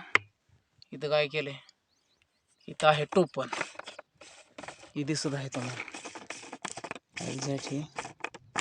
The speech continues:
तर मित्रांनो, हे काढलेलं आहे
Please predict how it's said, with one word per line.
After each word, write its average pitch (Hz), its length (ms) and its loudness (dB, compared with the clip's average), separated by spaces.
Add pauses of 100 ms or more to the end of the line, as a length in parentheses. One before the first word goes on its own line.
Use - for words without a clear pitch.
(4000)
तर 151 60 4
मित्रांनो, 147 440 6
हे 143 60 6
काढलेलं 147 360 10
आहे 143 60 10